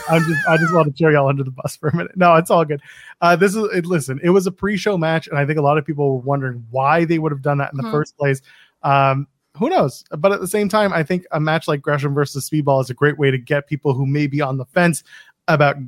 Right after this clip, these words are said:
Speaker 1: getting the show for five
Speaker 2: Yeah.
Speaker 1: bucks. That would get me, you know, across the barricade. That would.
Speaker 2: That's what, um, Rob and myself were saying last night,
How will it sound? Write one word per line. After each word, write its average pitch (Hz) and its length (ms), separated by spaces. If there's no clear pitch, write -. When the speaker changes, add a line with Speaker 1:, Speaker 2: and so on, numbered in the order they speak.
Speaker 1:
getting 160 480
the 170 80
show 170 420
for 151 160
five 143 200
Speaker 2:
Yeah. 170 320
Speaker 1:
bucks. - 380
That 160 300
would 143 140
get 139 220
me, 127 320
you 143 120
know, 120 120
across 117 440
the 127 80
barricade. 113 480
That 147 200
would. 196 80
Speaker 2:
That's 208 280
what, 196 160
um, 160 380
Rob 185 260
and 185 100
myself 180 360
were 170 60
saying 170 320
last 156 340
night, 165 320